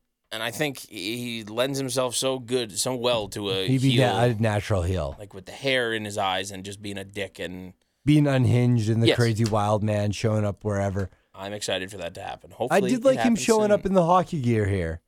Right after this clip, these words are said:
Speaker 2: It's the
Speaker 1: Yeah.
Speaker 2: Goon.
Speaker 1: That was a good, good little touch with the Sens. You get the home crowd pop for the Sens
Speaker 2: Yeah,
Speaker 1: jersey.
Speaker 2: the Sens jersey.
Speaker 1: And he threw the gloves off like it was a hockey fight, which was great. I like that.
Speaker 2: So, yeah,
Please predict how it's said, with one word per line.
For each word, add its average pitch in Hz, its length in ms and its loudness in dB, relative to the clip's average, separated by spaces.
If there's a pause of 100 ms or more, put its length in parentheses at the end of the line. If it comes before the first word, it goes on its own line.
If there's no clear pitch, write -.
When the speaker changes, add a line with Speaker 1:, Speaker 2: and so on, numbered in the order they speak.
(320)
Speaker 2:
It's 123 180 0
the 151 180 2
Speaker 1:
Yeah. 147 80 -4
Speaker 2:
Goon. 240 760 4
Speaker 1:
That 95 160 2
was 101 140 -10
a 98 40 -14
good, 92 220 -16 (220)
good 95 160 -18
little 78 140 -16
touch - 280 -14
with 95 140 -14
the 95 60 -16
Sens. 98 480 -8 (340)
You 120 80 -4
get 127 140 -4
the 120 100 -2
home 117 220 -4
crowd 104 320 -2
pop - 260 -4
for - 80 -20
the 101 80 -14
Sens 95 400 -8
Speaker 2:
Yeah, 220 260 4
Speaker 1:
jersey. 127 100 0
Speaker 2:
the 131 60 -2
Sens 139 320 2
jersey. 156 380 0
Speaker 1:
And 101 220 -2
he 110 60 -4
threw 113 280 -6
the 107 120 -4
gloves 98 360 -2
off 90 320 -2
like 92 140 -6
it 92 40 -8
was 90 160 -4
a 95 80 0
hockey 90 360 -4
fight, 87 320 -8
which - 160 -16
was 98 120 -10
great. 85 340 -12 (600)
I 87 60 -10
like 85 200 -12
that. - 180 -20 (540)
Speaker 2:
So, 90 240 -2 (440)
yeah, 403 240 0